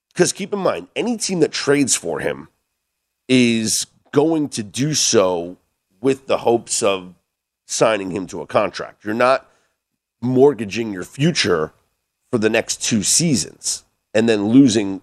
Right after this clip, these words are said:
Juan Soto for nothing. You're, you're trading him to sign him long term. So the Yankees, let's take the Yankees for example. Aaron Judge is thirty years old. The Yankees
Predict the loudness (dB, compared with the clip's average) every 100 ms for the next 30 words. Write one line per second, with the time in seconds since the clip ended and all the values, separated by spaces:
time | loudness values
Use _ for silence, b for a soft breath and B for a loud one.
0 | _ -4 -4 -2 -2 -4 -10 0 2 2
1 | -2 -20 _ -14 -10 -8 -6 -2 2 4
2 | 4 0 -4 -8 -10 -2 0 -2 -4 -6
3 | -6 -6 -8 -4 4 4 4 _ _ _
4 | _ _ _ _ _ _ _ -8 2 4
5 | 4 2 -2 -6 -14 _ _ -2 2 2
6 | 0 -6 -18 -6 -4 0 -2 -2 2 2
7 | 2 -6 -6 -6 -8 -8 -10 -10 -18 _
8 | _ _ _ _ _ _ _ _ _ _
9 | _ _ 0 4 4 2 4 4 4 0
10 | -8 -14 -16 _ -6 -6 -6 -16 _ 4
11 | 4 2 0 -2 -2 -4 -6 -12 _ _
12 | _ _ _ _ _ _ _ _ _ _
13 | -8 0 4 2 0 -4 -4 -6